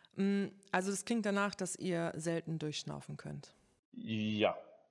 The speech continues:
Speaker 2: zumindest wenn wir, wenn, wenn wir, wenn wir den Anspruch haben, uns als Bildungseinrichtung wahrzunehmen.
Speaker 1: Aber was macht das denn mit deinen Mitarbeiterinnen? Sind die gestresst? Wo beobachtest du das vielleicht auch am meisten?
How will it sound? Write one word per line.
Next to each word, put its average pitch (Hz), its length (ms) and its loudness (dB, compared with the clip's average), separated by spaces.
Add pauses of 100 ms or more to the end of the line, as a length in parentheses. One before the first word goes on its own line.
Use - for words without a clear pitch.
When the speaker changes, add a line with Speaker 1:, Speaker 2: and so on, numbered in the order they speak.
(100)
Speaker 2:
zumindest 151 640 -2
wenn 113 200 0
wir, 113 340 4
wenn, 98 320 -2
wenn 101 180 0
wir, 101 240 2
wenn 101 140 0
wir 101 80 2
den 98 160 -2
Anspruch 107 380 -2
haben, 95 300 0
uns 104 200 -4
als 104 140 -2
Bildungseinrichtung 90 800 -4
wahrzunehmen. 85 460 -8 (380)
Speaker 1:
Aber 208 220 0
was 226 160 -2
macht 240 200 -2
das 226 140 -2
denn 185 180 2
mit 175 180 -2
deinen 165 380 0 (100)
Mitarbeiterinnen? 147 1160 -2 (840)
Sind 208 240 0
die 220 60 -2
gestresst? 214 540 0
Wo 202 140 0
beobachtest 185 720 -2
du 170 40 -2
das 160 200 -4
vielleicht 170 260 -2
auch 165 100 -6
am 165 120 0
meisten? 160 640 -2